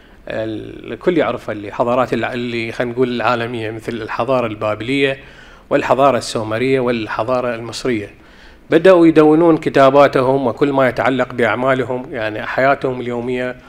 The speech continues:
حياتهم ال-، التجارية خلي نسميها، وحياتهم ال-، يعني الجانب القانوني من حياتهم على ألواح طينية أو على ق-، القصب ال-، البردي، مثل ما يعني أغلبكم إن شاء الله عندهم هاي المعلومة.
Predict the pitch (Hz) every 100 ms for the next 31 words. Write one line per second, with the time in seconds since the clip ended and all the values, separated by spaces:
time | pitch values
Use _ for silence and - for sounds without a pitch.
0 | - - - 123 151 151 143 135 123 92
1 | 113 139 139 135 135 120 120 113 107 110
2 | - 117 120 117 123 113 101 - 123 131
3 | 131 127 117 113 113 110 110 104 139 143
4 | 127 127 131 135 131 127 - 131 127 131
5 | 127 - - - - - 127 139 131 147
6 | 160 - 147 147 147 147 127 123 131 127
7 | 113 - 135 120 117 113 107 160 - 131
8 | 131 127 120 147 139 113 117 - 120 113
9 | 110 113 127 - - - - - - -
10 | - - 131 147 160 147 131 - 131 123
11 | 113 117 113 110 104 104 107 123 147